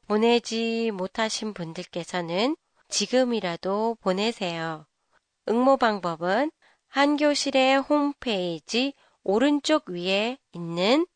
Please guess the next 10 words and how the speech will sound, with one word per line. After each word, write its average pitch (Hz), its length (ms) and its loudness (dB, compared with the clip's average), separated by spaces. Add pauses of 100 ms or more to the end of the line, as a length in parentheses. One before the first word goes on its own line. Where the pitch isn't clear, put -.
(460)
오토이아와세에 247 1500 2
들어가셔서 190 920 -2 (400)
받으실 262 720 2 (120)
분의 196 520 2 (360)
이름과 220 1000 0 (320)
메일 262 400 4
주소를 214 600 0 (220)
입력하셔서 247 1160 0 (200)
보내주시면 202 1040 0
됩니다. 180 680 -4